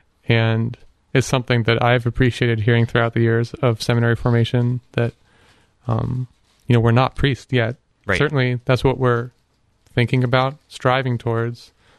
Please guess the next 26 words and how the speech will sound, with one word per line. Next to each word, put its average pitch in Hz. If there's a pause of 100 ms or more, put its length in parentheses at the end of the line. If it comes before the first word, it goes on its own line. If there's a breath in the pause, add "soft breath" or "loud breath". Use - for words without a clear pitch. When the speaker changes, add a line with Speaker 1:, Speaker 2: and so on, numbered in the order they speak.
(280 soft breath)
Speaker 1:
but 120 (1000)
we 147
have 139
other 139
ways 127
that 127
we 127
need 120
to 120
grow. 123 (880 soft breath)
And, 113 (240)
you 135
know, 131
even 135
those 127
men 131
that 127
have 131
left 117
seminary 117
leave 123 (560)
better 135
men. 120 (140)
Speaker 2:
Exactly. 95 (120)
Speaker 1:
And, 117
um, 127